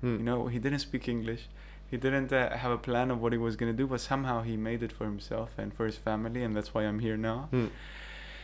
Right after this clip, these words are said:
Speaker 2: And so I was thinking, if I'm gonna speak about food, I don't just need to be healthy or a healthy person, I need to be the healthiest
Speaker 1: Mm.
Speaker 2: man on earth.
Speaker 1: Yeah.
Speaker 2: And, and that, that name is, uh, to me, it's still funny.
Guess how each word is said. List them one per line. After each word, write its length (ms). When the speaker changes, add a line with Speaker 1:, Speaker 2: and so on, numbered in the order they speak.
Speaker 2:
And 160
so 200
I 20
was 120
thinking, 280
if 120
I'm 200
gonna 160
speak 360
about 260
food, 400
I 80
don't 300
just 240
need 180
to 240
be 160
healthy 680
or 100
a 40
healthy 300
person, 300
I 40
need 80
to 40
be 100
the 60
healthiest 500
Speaker 1:
Mm. 240
Speaker 2:
man 240
on 140
earth. 180
Speaker 1:
Yeah. 120
Speaker 2:
And, 220
and 200
that, 300
that 240
name 360
is, 300
uh, 120
to 80
me, 140
it's 100
still 180
funny. 420